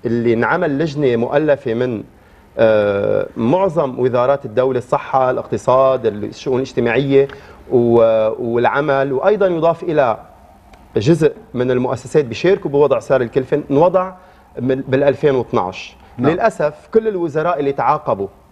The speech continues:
Speaker 1: على وزارة الشؤون الاجتماعية ما، آه، وضعوا سعر كلفة سنوي، وهذا حق ال-، المؤسسات والجمعيات اللي عم تخدم هالأطفال أو هالأشخاص ذوي الإعاقة إنها تحصل على سعر كلفة حسب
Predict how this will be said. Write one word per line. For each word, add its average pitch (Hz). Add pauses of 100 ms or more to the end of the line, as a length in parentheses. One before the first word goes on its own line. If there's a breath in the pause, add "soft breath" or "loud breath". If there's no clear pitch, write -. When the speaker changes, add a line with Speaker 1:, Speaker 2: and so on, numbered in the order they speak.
(120)
Speaker 1:
على 139
وزارة 139
الشؤون 151
الاجتماعية 135 (320 loud breath)
ما، 175 (100)
آه، 127
وضعوا 139
سعر 139
كلفة 143
سنوي، 131
وهذا 147
حق - (1160)
ال-، 143
المؤسسات 147
والجمعيات 131
اللي 123
عم 117
تخدم 170
هالأطفال 139
أو 127
هالأشخاص 135 (380 loud breath)
ذوي 131
الإعاقة 139
إنها 139 (280 loud breath)
تحصل 175
على 131
سعر 143
كلفة 151
حسب 165